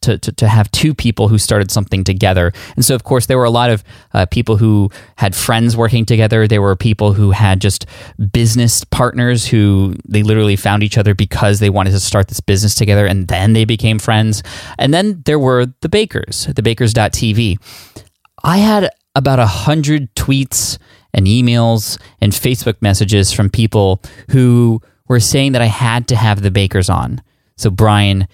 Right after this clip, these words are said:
and Erica. And then I followed up and I asked, "Well, why?" And, and, and they said, "Because they're so real, because they're so transparent." So what do they do? Well, at the bakers dot T V, they help people make sense of relationships.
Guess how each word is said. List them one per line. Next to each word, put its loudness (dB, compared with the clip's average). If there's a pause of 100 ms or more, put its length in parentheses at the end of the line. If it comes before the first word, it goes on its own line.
(180)
and 0
Erica. -2 (260)
And 2
then 0
I 2
followed 0
up 0
and -4
I 0
asked, 0
"Well, 0
why?" 0
And, -2
and, 0
and 0
they 2
said, 0
"Because 0
they're 2
so 0
real, 2
because 0
they're 2
so 0
transparent." 0 (320)
So 0
what 2
do 0
they 0
do? 2
Well, 2
at -4
the -2
bakers -2
dot -2
T -2
V, -2 (280)
they 2
help 2
people -2
make 0
sense -2
of 0
relationships. -2